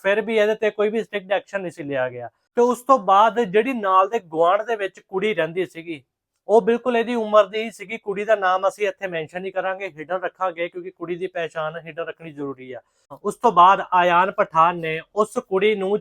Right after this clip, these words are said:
ਛੇੜਨਾ ਸ਼ੁਰੂ ਕਰ ਦਿੱਤਾ। ਜਿੱਦਾਂ ਹੀ ਇਹਨੇ ਲੰਘਦੇ ਵੜਦੇ ਨੇ ਦੇਖਣਾ, ਉਹ ਦਰਵਾਜ਼ੇ 'ਚ ਖੜੀ ਹੋਣੀ ਆ, ਇਹਨੇ ਹੈਲੋ ਹਾਏ ਕਰਦੇ, ਹੌਲੀ ਹੌਲੀ ਹੈਲੋ ਹਾਏ ਕਰਦੇ ਕਰਦੇ ਇਹਨਾਂ ਦੋਨਾਂ ਦੀ ਆਪਸ ਦੇ ਵਿੱਚ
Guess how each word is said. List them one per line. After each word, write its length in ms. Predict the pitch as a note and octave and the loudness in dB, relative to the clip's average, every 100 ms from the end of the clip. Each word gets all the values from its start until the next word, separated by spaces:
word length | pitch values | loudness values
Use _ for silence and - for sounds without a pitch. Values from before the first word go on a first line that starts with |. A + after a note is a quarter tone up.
| - | -4
ਛੇੜਨਾ 400 | G3 G3 G#3 G#3 | -4 0 2 2
ਸ਼ੁਰੂ 240 | F#3 G3+ | 2 -4
ਕਰ 200 | F#3+ D3+ | 0 -2
ਦਿੱਤਾ। 340 | C3+ C3+ C3+ A#2+ _ _ _ _ _ | -2 -8 -6 -6 _ _ _ _ _
ਜਿੱਦਾਂ 280 | C3+ D3+ G#3 | -10 4 4
ਹੀ 100 | A#3+ | 6
ਇਹਨੇ 160 | A3+ A#3 | 2 2
ਲੰਘਦੇ 340 | G3+ G3 A3+ | 2 2 2
ਵੜਦੇ 320 | G#3+ G3 F#3 | 2 2 -2
ਨੇ 100 | G3+ | -6
ਦੇਖਣਾ, 400 | F3+ F3 F#3 G3+ | -4 -6 0 2
ਉਹ 200 | G3+ G3+ | 4 2
ਦਰਵਾਜ਼ੇ 500 | E3 E3+ E3+ D#3+ F3 | 0 2 4 2 0
'ਚ 60 | F3 | -6
ਖੜੀ 200 | F3 F#3 | -4 -2
ਹੋਣੀ 260 | G3 F#3+ F#3+ | -4 -6 -4
ਆ, 160 | F#3+ F#3 | -4 -2
ਇਹਨੇ 180 | F#3+ | -2
ਹੈਲੋ 320 | E3+ F3 G3+ F#3 | -2 0 0 2
ਹਾਏ 140 | F#3 | 0
ਕਰਦੇ, 380 | F3+ E3+ D#3 F3 | 0 -4 -2 -6
ਹੌਲੀ 420 | - F3 G#3 A3 | -6 -6 -4 -4
ਹੌਲੀ 380 | F#3+ F#3+ G3+ F#3 | -6 -8 -10 -8
ਹੈਲੋ 360 | E3 F3 G3+ E3 | -8 -2 -2 0
ਹਾਏ 180 | E3+ F#3 | -2 -2
ਕਰਦੇ 360 | F3 D3+ E3 | -8 -6 -6
ਕਰਦੇ 320 | E3+ D3+ D#3+ | -6 -10 -8
ਇਹਨਾਂ 260 | E3+ F3 G3 | -10 -4 -6
ਦੋਨਾਂ 280 | D#3+ E3+ G3 | -4 -4 -4
ਦੀ 100 | F3+ | -2
ਆਪਸ 340 | E3 - F3 | -4 -4 -12
ਦੇ 100 | E3+ | -8
ਵਿੱਚ 360 | E3+ E3+ - | -8 -10 -10